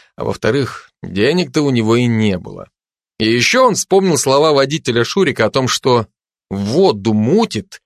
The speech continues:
как раз эта женщина. Непонятно только, каким образом она это делает, в каких действиях ее это может выражаться. "У вас, говорят, дочка на выданье", сказал Жек.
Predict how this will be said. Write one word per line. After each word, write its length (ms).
как 200
раз 360
эта 340
женщина. 640
Непонятно 640
только, 320
каким 420
образом 500
она 300
это 220
делает, 480
в 40
каких 400
действиях 640
ее 460
это 240
может 360
выражаться. 800
"У 100
вас, 300
говорят, 560
дочка 580
на 180
выданье", 560
сказал 580
Жек. 420